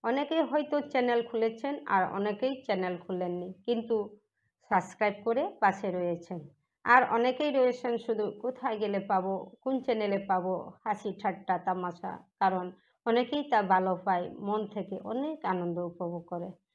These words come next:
আর উপভোগ করাটাও আসল, সবাই কিন্তু সমান না। যেরকম হাতের পাঁচ আঙুল সমান নয়, তাহলে বন্ধুরা, আমি বলতে চেয়েছি,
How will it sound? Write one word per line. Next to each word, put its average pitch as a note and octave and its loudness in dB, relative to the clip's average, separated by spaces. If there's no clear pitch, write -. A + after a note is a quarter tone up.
আর A3+ 10
উপভোগ C#4+ 2
করাটাও G#3 4
আসল, G3 0
সবাই C#4+ 2
কিন্তু F#3 -2
সমান F3 -4
না। F3 -8
যেরকম B3 4
হাতের A3 2
পাঁচ G3 4
আঙুল G3+ 0
সমান G#3 -2
নয়, B3+ 0
তাহলে B3 6
বন্ধুরা, G3 0
আমি C4 0
বলতে G#3+ 4
চেয়েছি, C4 2